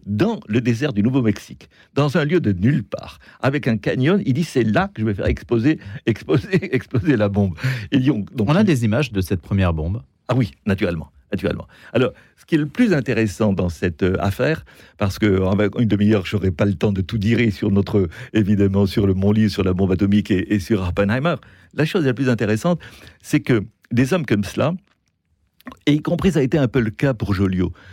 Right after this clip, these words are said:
Speaker 1: à un moment donné, ils s'aperçoivent qu'ils sont comme Prométhée, ils ont volé le feu, et par conséquent, ils ont péché vis-à-vis des dieux ou de Dieu. Et que par conséquent, la conséquence de cela, c'est qu-, c'est qu-, c'est qu'ils entraînent la mort d'innocents. Et donc,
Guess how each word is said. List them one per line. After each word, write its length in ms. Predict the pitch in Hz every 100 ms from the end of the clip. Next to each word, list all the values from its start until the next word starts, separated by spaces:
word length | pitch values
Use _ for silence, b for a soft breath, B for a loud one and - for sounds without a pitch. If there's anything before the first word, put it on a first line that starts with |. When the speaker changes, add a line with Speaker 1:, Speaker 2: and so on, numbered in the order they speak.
| 92 B
Speaker 1:
à 80 | -
un 120 | 156
moment 360 | 156 156 143 135
donné, 560 | 120 117 143 190 170 -
ils 180 | 120 95
s'aperçoivent 600 | - 135 123 113 110 101
qu'ils 140 | 107
sont 140 | -
comme 240 | 95 117 104
Prométhée, 720 | 107 107 101 - - 160 202
ils 160 | 131 120
ont 80 |
volé 220 | 104 107 104
le 140 | 98
feu, 460 | - - 135 165 202 B B -
et 100 | 110
par 180 | 120
conséquent, 420 | - 104 101 92 143
ils 140 | 98
ont 80 | 92
péché 380 | 104 101 - 110
vis-à-vis 280 | 92 95
des 140 | 92 95
dieux 240 | 82 107 -
ou 80 | 107
de 120 | 90
Dieu. 300 | 78 92 82 B B B -
Et 80 |
que 100 | 113
par 180 | 160 147
conséquent, 560 | - 123 117 104 156 180 B 95 113 104
la 80 | 120
conséquence 560 | 98 160 - 107 123 98
de 100 | 92
cela, 360 | 85 95 123 190 b b b
c'est 200 | _ 117
qu-, 140 | - -
c'est 200 | - 107
qu-, 140 | - -
c'est 120 | -
qu'ils 200 | 104 95
entraînent 220 | 92 90
la 80 | 85
mort 240 | 90 104
d'innocents. 460 | 87 92 85 80 - - b b b b
Et 100 | 131
donc, 320 | 185 135 -